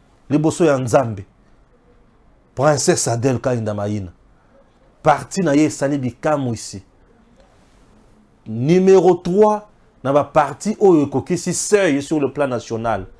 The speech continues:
Quatre-vingt-trois pour cent. Quatre cent cinquante-trois candidatures. Princesse Adèle Kainda Maïna. Toujours prête pour servir la R D C.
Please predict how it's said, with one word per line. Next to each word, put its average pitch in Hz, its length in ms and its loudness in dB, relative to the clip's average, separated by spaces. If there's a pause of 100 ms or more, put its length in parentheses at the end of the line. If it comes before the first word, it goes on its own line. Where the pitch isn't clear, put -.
(260)
Quatre-vingt-trois 196 760 0
pour 143 160 -6
cent. 117 300 -10 (1400)
Quatre 240 300 2
cent 226 220 0
cinquante-trois 185 800 0
candidatures. 156 920 0 (520)
Princesse 165 560 2
Adèle 147 360 2
Kainda 131 440 2
Maïna. 113 440 -4 (720)
Toujours 143 420 0
prête 139 340 -2
pour 131 200 -8
servir 110 460 -6
la 107 160 -4
R 117 200 -2
D 104 140 -10
C. 104 300 -10